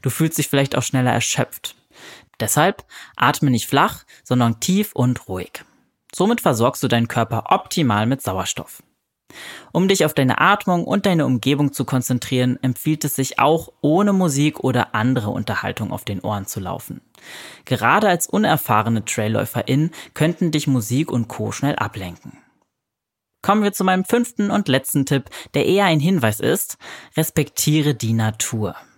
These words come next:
Das liegt mir ganz besonders am Herzen. Achte beim Trailrunning darauf, dass die Natur ihre Ruhe braucht.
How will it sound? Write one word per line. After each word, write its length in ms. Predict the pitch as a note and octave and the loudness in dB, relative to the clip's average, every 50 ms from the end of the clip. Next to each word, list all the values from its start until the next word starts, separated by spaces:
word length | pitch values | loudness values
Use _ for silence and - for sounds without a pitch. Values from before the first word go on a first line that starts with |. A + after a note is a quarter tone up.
| _ _ _ - - - - - - - | _ _ _ -20 -20 -20 -20 -20 -6 -2
Das 180 | C#3 C3+ - | -2 0 0
liegt 160 | D#3+ D3+ - - | 0 0 0 2
mir 80 | - | 2
ganz 220 | A#2 A#2+ A#2+ - - | 4 4 2 2 -2
besonders 420 | A#2+ G2+ G2 G2 F#2+ G2+ - - | -4 -4 -4 -4 -6 -6 -8 -10
am 120 | - F2+ | -12 -14
Herzen. 360 | G2+ G#2 - - - - - - _ _ _ _ _ _ _ _ | -12 -14 -14 -14 -14 -14 -16 -16 _ _ _ _ _ _ _ _
Achte 320 | - D#3+ - - - D#3 | 0 0 0 0 -2 0
beim 180 | C3 C#3 C3+ B2 | 2 2 2 2
Trailrunning 540 | - - C#3+ C#3+ C#3+ C#3 C#3 C3 C3 C3 A#2+ | 2 2 2 4 4 4 4 4 4 4 2
darauf, 440 | B2+ B2 G2+ - G2 G2 F#2+ - - | 2 0 0 0 -2 -2 -4 -6 -8
dass 180 | - A2+ - | -8 -8 -6
die 120 | - - B2+ | -4 -2 0
Natur 520 | B2 A#2+ A#2+ - - - C#3+ C#3+ D3 - - | 0 0 -2 -4 -4 -2 -2 -2 -2 -2 -4
ihre 280 | - B2 A#2 - A#2+ | -4 -4 -2 -2 -4
Ruhe 420 | A2+ G#2 - A#2 A#2+ B2 B2 A2 G#2 | -4 -4 -2 -2 0 0 0 0 -2
braucht. 560 | - - - - - - - - - - | -4 -10 -16 -18 -20 -20 -20 -20 -20 -20